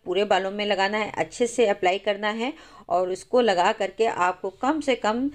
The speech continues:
आधा घंटा या पैंतालीस मिनट तक आपको छोड़ देना है। इसके बाद आपको शैम्पू नहीं करने की ज़रूरत है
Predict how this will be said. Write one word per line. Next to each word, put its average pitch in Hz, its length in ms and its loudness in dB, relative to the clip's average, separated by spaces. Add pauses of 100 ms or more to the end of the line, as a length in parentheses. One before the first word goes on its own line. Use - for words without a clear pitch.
(280)
आधा 214 300 2
घंटा 214 260 -2
या 208 180 0
पैंतालीस 175 520 -2
मिनट 147 220 -6
तक 190 140 -6
आपको 170 360 -2
छोड़ 170 280 0
देना 135 160 -4
है। 143 160 -6
इसके 262 260 -2
बाद 254 180 4
आपको 247 260 -4
शैम्पू 180 520 -4
नहीं 202 300 -6
करने 185 260 -2
की 202 140 -8
ज़रूरत 190 440 0
है 220 180 0